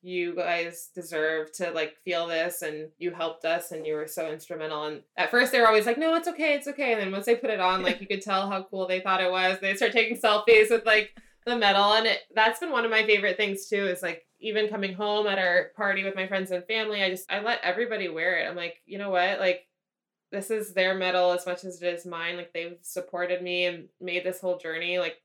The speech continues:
Speaker 1: so worth it." And so I love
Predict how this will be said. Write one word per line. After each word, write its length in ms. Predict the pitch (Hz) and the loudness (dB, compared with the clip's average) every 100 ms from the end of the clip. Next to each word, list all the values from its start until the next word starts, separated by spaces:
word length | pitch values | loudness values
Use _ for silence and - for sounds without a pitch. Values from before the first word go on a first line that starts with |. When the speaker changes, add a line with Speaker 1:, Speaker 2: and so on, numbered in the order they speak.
| _ | _
Speaker 1:
so 260 | - - 170 | -12 -8 -6
worth 320 | - 151 185 | -6 -8 -6
it." 300 | 196 202 - | -4 -2 -2
And 140 | 180 - | -6 -4
so 340 | 180 170 165 | -2 0 -2
I 220 | - 170 | 0 0
love 460 | 170 170 170 170 | 0 -2 -2 -4